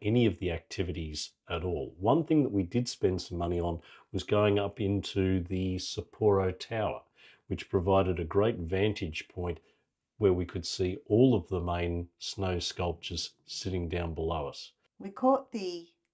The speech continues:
Speaker 2: lift up and then we actually walked down. Now that was cold, walking down there at night. We went up at night, but that was really the only thing we spent money on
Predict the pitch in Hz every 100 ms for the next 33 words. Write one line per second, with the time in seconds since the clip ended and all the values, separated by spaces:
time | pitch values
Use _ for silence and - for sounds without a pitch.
0 | _ 160 175 214 - 143 214 381 _ _
1 | _ _ _ _ - 180 185 180 185 -
2 | - 185 151 170 151 - - 165 147 147
3 | 151 147 147 214 - 170 - 170 160 147
4 | - 170 170 185 170 165 175 160 151 160
5 | 202 262 202 185 170 - - 226 302 -
6 | _ - 285 - 494 403 359 247 269 214
7 | 226 220 226 214 208 - 208 190 196 240
8 | 160 147